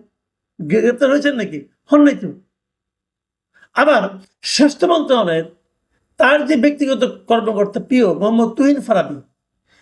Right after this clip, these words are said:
এবং বর্তমান যে পিও আছে মাহমুদুল হাসান, এদের বিরুদ্ধে তো দু-, দুদকের মামলা হয়েছে, গ্রেপ্তার হয়েছে কেউ? হয়নি তো। তাদের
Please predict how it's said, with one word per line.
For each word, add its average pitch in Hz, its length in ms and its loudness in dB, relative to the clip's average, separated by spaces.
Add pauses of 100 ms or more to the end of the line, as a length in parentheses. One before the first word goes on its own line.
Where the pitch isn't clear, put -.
এবং 254 360 -2 (500)
বর্তমান 302 420 2
যে 311 100 -4
পিও 247 260 0
আছে 196 140 -4
মাহমুদুল 233 360 0
হাসান, 185 400 -2 (380)
এদের 311 260 0
বিরুদ্ধে 285 300 2
তো 262 100 -6
দু-, 170 360 -4
দুদকের 190 200 0
মামলা 175 280 0
হয়েছে, 175 320 -8 (420)
গ্রেপ্তার 285 320 0
হয়েছে 285 220 0
কেউ? 233 340 -2 (280)
হয়নি 269 260 2
তো। 147 300 -8 (760)
তাদের 294 260 4